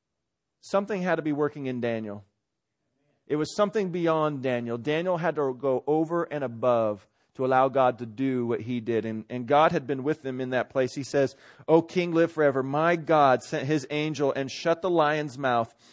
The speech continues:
and they've not harmed me because I was found blameless before him and also before you, O king. I've, I've done no harm." Then the king was exceedingly glad and commanded that Daniel be taken up out of the den. So Daniel was taken up out of the den,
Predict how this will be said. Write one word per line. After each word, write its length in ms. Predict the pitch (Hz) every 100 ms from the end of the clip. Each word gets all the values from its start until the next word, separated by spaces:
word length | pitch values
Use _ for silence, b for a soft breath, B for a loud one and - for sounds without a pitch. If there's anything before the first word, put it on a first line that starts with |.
| b b
and 120 | 135
they've 180 | 147 143
not 320 | 143 156 190
harmed 500 | - - 185 233 233
me 280 | 131 117 113 _ _ -
because 260 | - 147
I 80 | 147
was 140 | 143
found 340 | - 165 156 120
blameless 580 | 143 156 202 214 135 -
before 380 | 123 - 123
him 240 | 127 127 120 b b
and 140 | 127 139
also 240 | 143 -
before 380 | 156 160 180 170
you, 180 | 170 214
O 80 | 180
king. 240 | 147 139
I've, 240 | 147 143 _
I've 180 | 151 139
done 200 | 180 202
no 120 | 147
harm." 440 | 117 123 113 110 - _ _ _ _ _ _ _
Then 140 | 139
the 80 | 160
king 220 | 160 185
was 120 | 180 147
exceedingly 640 | - - 214 202 185 160
glad 340 | 123 120 113
and 140 | 127 131
commanded 400 | 165 165 165 156
that 160 | 151
Daniel 300 | 135 160 165
be 100 | 151
taken 360 | 151 - 170 170
up 180 | 165 - b b -
out 160 | 165 185
of 80 |
the 80 | 180
den. 400 | 139 123 107 107 _ _ _
So 160 | 156
Daniel 320 | 147 165 170 160
was 80 |
taken 320 | - 190 180 185
up 160 | 180 -
out 180 | 165 196
of 100 | 196
the 60 |
den, 380 | 143 135 127 131